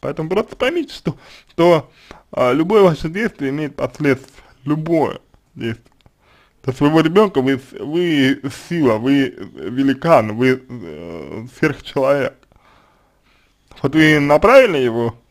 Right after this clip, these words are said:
в дошкольную группу, вот что получилось. Вы говорите ему то, что говорите, и в итоге будет, будет ещё один результат. Более взвешенно относите-, относитесь к тому, что делаете.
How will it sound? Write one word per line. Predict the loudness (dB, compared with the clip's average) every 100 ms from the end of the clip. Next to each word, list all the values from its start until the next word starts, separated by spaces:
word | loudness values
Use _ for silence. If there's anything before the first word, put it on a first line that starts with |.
| _
в | -16 -8
дошкольную | -8 -8 -12 -10
группу, | -10 -8
вот | -8 -8
что | -8 -8
получилось. | -8 -14 -14 -16 -16 -16 _ _ _ _ _ _ _ _ _ _
Вы | -2 2
говорите | 4 4 4 0
ему | -2 0 -2 -4 _
то, | -6
что | -4 -4
говорите, | 0 0 0 -4 -10 -14
и | -10 -10
в | -10
итоге | -8 -8 -6
будет, | -8 -8 -10 -10
будет | -14 -10 -8 -10 _ _ _ -18
ещё | -12 -10 -4 -2
один | -2 -6 -8
результат. | -10 -10 -14 -18 -20 _ _ _ _ _ _ -4
Более | 0 2 2
взвешенно | 0 -2 -2 -2 -2
относите-, | -2 -4 -6 -8 -14 -12
относитесь | -12 -10 -10 -10 -12
к | _
тому, | -2 0 0 -4
что | -8
делаете. | -8 -6 -8 -10